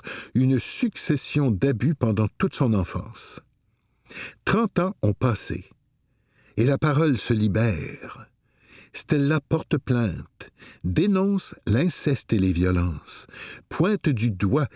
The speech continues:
celles et ceux qui ont vu, qui ont su, qui ont tué.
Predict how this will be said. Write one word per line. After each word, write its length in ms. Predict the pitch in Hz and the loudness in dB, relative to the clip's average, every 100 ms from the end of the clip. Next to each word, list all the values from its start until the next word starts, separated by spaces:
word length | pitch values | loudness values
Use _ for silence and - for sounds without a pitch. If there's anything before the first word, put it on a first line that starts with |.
| - - | -16 -10
celles 480 | - 151 139 90 | 0 2 2 2
et 60 | 117 | 0
ceux 280 | - 131 131 | 2 0 0
qui 240 | - 101 | 0 2
ont 160 | 95 92 | 4 2
vu, 460 | 73 73 107 - _ _ _ _ _ _ _ - | 0 -2 -2 -2 _ _ _ _ _ _ _ -8
qui 200 | - 95 | 0 2
ont 160 | 90 - | 2 0
su, 460 | - - 110 - _ _ _ _ _ _ _ _ _ _ - | -6 -2 -2 -4 _ _ _ _ _ _ _ _ _ _ -4
qui 200 | 107 90 | 0 2
ont 220 | 76 65 _ - | 0 -2 _ -12
tué. 280 | - 92 | -4 -2